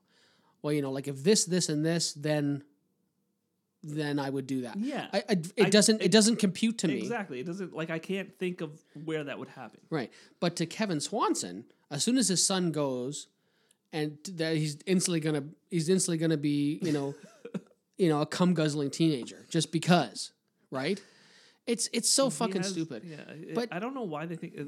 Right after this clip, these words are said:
Speaker 2: I think it's, like, contagious or something. I, like,
Speaker 1: Yeah. But we are talking about a
Speaker 2: "You got
Speaker 1: man.
Speaker 2: the gay."
Speaker 1: Yeah. We are talking about a man who is now banned from, like, twenty-two countries
Speaker 2: Yeah.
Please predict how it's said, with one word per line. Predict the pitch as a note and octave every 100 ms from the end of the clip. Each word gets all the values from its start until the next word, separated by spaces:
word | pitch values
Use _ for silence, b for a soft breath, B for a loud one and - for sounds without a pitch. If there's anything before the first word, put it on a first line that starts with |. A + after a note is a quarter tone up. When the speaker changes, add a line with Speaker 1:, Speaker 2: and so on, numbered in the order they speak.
| D3
Speaker 2:
I |
think | C#3+ F3+
it's, | G#3+
like, | F3 D#3 -
contagious | - D3+ - C3 D3 C#3
or | C3
something. | G#2 G2 G#2
I, | B2
like, | C3
Speaker 1:
Yeah. | A#2 - b b b b b -
But |
we | A3+ C4+
are | F4+
talking | F4+ - G3+ A#3 G#3+
about | D#3
a | C3+
Speaker 2:
"You |
got | A#2+
Speaker 1:
man. | A2+ -
Speaker 2:
the | -
gay." | - F2+ G2+ G1+ - -
Speaker 1:
Yeah. | D#3+ E2+ b b _
We | F#3
are | F#3+
talking | - F#3 A3+
about | F#3 B2+
a |
man | A#2 G#2+ E2+ - b b b
who | - - F3
is | E3 C#3+
now | D3 D#3+ F3 E3+
banned | C3+ C#3+ C#3+ C#3+ C3 A#2
from, | B2+ A#2+
like, | A2+ A2+ -
twenty-two | - - E3 E3+ E3 E3 - D#3
countries | - B2 B2+ - G2 - -
Speaker 2:
Yeah. | C3+